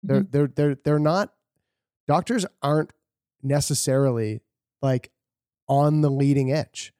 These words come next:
Speaker 1: They have
Speaker 2: Mm-hmm.
Speaker 1: done a lot of education. They're very good at, at, at knowing what they've learned and then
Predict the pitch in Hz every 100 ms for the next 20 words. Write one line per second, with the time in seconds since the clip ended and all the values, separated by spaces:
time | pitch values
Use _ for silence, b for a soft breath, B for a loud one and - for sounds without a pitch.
0 | _ _ _ - 143 151 151 143 123 147
1 | 139 165 170 143 160 143 143 147 117 110
2 | 139 165 147 135 127 113 131 151 165 131
3 | 117 147 160 - 123 117 _ _ _ -
4 | 123 - 139 - _ _ _ _ _ _
5 | - 127 131 131 135 147 160 147 135 131
6 | 135 127 127 117 107 _ 123 139 127 -
7 | _ _ _ _ _ - 151 156 160 165
8 | 139